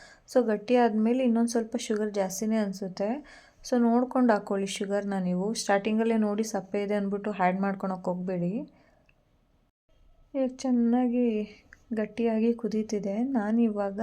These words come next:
ಮಿಲ್ಕಿ ಮಿಸ್ಟ್ ಅವರ ಕಂಡೆನ್ಸ್ಡ್ ಮಿಲ್ಕ್ ಹಾಕ್ಕೊತಾ ಇದ್ದೀನಿ. ಇದು ಆಪ್ಷನಲ್ಲು, ನಿಮಗೆ ಬೇಕು ಅಂದರೆ ಹಾಕ್ಕೊಳ್ಳಿ, ಇಲ್ಲಾಂದರೆ ಬೇಡ. ಇದರಲ್ಲೂ ಸ್ವಲ್ಪ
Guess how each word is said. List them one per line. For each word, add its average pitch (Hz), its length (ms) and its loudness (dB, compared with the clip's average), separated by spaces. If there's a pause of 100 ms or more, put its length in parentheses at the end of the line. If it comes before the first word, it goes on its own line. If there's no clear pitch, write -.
ಮಿಲ್ಕಿ 214 440 2
ಮಿಸ್ಟ್ 220 220 -2
ಅವರ 202 220 -2
ಕಂಡೆನ್ಸ್ಡ್ 208 540 -4
ಮಿಲ್ಕ್ 202 320 -2
ಹಾಕ್ಕೊತಾ 196 420 -4
ಇದ್ದೀನಿ. 185 300 -2
ಇದು 254 160 2
ಆಪ್ಷನಲ್ಲು, 190 640 2 (440)
ನಿಮಗೆ 247 280 6
ಬೇಕು 208 280 -2
ಅಂದರೆ 226 200 2
ಹಾಕ್ಕೊಳ್ಳಿ, 247 340 0
ಇಲ್ಲಾಂದರೆ 214 360 2
ಬೇಡ. 196 360 -4 (580)
ಇದರಲ್ಲೂ 240 340 2
ಸ್ವಲ್ಪ 254 280 0